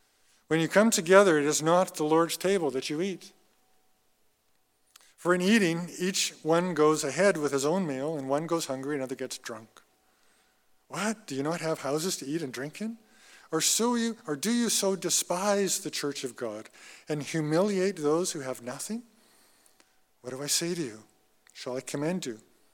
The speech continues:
No, I will not. I received from the Lord what I also delivered to you, that the Lord Jesus, on the night when he was betrayed, took bread. And when he had given thanks, he broke it and said, "This is my body, which is for you.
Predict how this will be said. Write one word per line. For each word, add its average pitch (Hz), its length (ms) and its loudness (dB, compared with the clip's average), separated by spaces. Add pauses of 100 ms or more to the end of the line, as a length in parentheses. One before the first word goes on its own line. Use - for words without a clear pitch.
(600)
No, 123 400 -10
I 120 100 -12
will 113 160 -14
not. 117 280 -18 (680)
I 131 40 -2
received 175 420 2
from 156 160 -6
the 139 100 0
Lord 131 240 4
what 135 160 4
I 131 60 2
also 135 260 0
delivered 127 400 -2
to - 140 -6
you, 123 280 -6 (580)
that 127 100 -10
the 123 60 -4
Lord 147 280 4
Jesus, 156 420 -4
on 127 120 -6
the 123 60 -8
night 139 260 -4
when 165 100 -2
he 139 120 -4
was 147 140 -4
betrayed, 123 460 -6
took - 240 -10
bread. 113 380 -14 (640)
And 131 100 -8
when 135 140 -2
he 131 60 -8
had 135 140 -4
given 160 280 0
thanks, 139 340 -4
he 147 80 -6
broke 170 400 -12
it 120 100 -14
and 117 140 -14
said, 127 240 -8 (360)
"This 143 200 -4
is 147 140 -6
my 131 160 -10
body, 127 400 -14 (460)
which - 200 -14
is 120 120 -6
for 120 260 -8
you. 107 160 -16